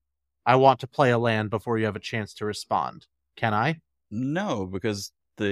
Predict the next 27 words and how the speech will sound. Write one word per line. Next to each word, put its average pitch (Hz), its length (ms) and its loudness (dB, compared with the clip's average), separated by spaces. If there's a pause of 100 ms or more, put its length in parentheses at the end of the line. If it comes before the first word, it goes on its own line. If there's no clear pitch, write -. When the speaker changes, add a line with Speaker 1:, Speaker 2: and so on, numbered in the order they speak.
(120)
Speaker 2:
E 120 100 -4
T 127 180 -4
B 117 180 -4
goes 101 240 0
on 104 80 -2
the 90 80 -4
stack, 123 420 -4
correct? 92 540 -10 (400)
Speaker 1:
Exactly 117 500 2
right. 175 320 2 (100)
Speaker 2:
Yeah. - 340 -10
Speaker 1:
Because 143 360 4
the 151 160 -8
E 143 80 -2
T 151 160 0
B 143 140 -2
goes 139 240 2
on 127 140 2
the 110 80 -6
stack, 135 360 -2
you 139 120 -4
have 131 160 0
a 139 40 -2
chance 127 340 -8
to 139 100 -6
respond 120 460 -2
before 107 760 -4